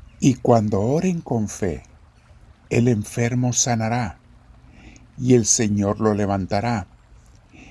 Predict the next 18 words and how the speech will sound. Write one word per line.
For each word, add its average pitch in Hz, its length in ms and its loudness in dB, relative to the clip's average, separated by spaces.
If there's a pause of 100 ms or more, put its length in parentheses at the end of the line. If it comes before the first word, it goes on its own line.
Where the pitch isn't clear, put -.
(300)
Y 135 140 4
si 120 280 0
ha - 120 2
cometido 117 580 0
pecados, 196 800 -4 (440)
le 101 220 -6
serán 92 400 -6
perdonados". - 1040 -12 (1700)
Mis - 120 -12
hermanos, 95 360 0
esta 104 200 -4
es 156 60 -4
la 143 80 -4
mejor 95 300 -2
noticia 92 440 -4
para 80 220 -6
muchas 80 300 -8
personas, 80 680 -10